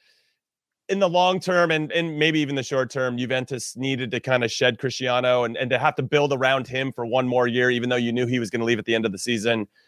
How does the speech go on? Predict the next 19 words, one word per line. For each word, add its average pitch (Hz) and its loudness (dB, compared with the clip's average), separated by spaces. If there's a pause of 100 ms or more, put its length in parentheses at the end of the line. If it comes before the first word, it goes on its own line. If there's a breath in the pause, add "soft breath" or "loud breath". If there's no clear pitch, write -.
(160)
Now 151 2
you 156 2
can 151 0
start 143 0
to 139 -4
focus 123 -2
on 117 0
other 110 0
people. 117 -2
Messi, 151 2
I 123 4
think, 127 -2
was 113 -2
a 117 -2
bit 117 -2
more 117 4
of 107 2
a 104 -6
surprise. 135 2